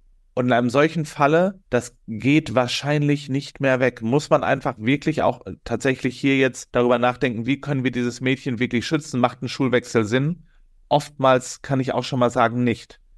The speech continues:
Sowas verbreitet sich weiter. Das bedeutet, wir müssen irgendwie den Rahmen schaffen. Wir müssen Empathie bei den anderen Schülerinnen und Schülern wecken.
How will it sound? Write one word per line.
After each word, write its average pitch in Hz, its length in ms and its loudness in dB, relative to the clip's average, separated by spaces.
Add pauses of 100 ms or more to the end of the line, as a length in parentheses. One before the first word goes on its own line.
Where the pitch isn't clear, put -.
(320)
Sowas 127 380 2
verbreitet 107 560 2
sich - 240 -4
weiter. 80 480 0 (460)
Das 110 180 -6
bedeutet, 123 360 2
wir 120 100 4
müssen 123 200 -2
irgendwie 147 380 0
den 131 180 2
Rahmen 120 460 2
schaffen. - 340 -2
Wir 101 80 0
müssen 117 240 -4
Empathie 120 580 -2
bei 113 140 4
den 101 160 -2
anderen 107 280 0
Schülerinnen 113 420 0
und 98 100 -6
Schülern 120 380 0
wecken. 127 400 -4